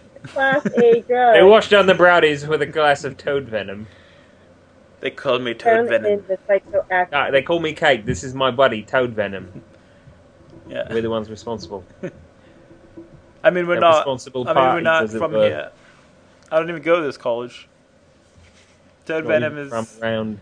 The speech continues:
Speaker 2: these.
Speaker 1: Hey, Alan, what is your smarty pants question?
Speaker 2: Oh, yeah, yeah. Um, okay, so it says, uh,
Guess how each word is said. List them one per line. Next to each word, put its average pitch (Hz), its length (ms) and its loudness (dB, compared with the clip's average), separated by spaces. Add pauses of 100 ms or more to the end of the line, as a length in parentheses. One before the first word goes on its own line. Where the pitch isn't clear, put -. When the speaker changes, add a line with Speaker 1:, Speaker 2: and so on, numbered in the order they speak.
(180)
Speaker 2:
these. 107 380 -16 (260)
Speaker 1:
Hey, 277 340 4 (160)
Alan, 226 260 6
what 247 100 8
is 247 100 4
your 202 220 4
smarty 196 340 4
pants 180 460 -2 (340)
question? 160 640 -2 (1400)
Speaker 2:
Oh, 151 160 6
yeah, 143 260 8
yeah. 113 280 4 (100)
Um, 127 480 0
okay, 156 280 4
so 143 160 2
it 131 60 0
says, 147 320 2
uh, 139 580 6